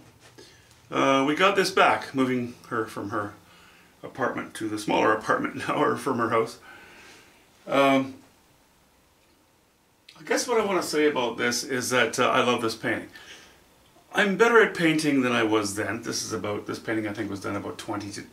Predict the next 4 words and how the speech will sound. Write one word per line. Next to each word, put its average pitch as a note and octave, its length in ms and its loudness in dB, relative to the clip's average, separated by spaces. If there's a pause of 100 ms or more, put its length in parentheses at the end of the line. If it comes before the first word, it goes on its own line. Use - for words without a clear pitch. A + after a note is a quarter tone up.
twenty-five G2+ 600 -10 (1900)
years G#2 280 -10
ago-ish. A2 760 -12 (1600)
Um, B2+ 540 -2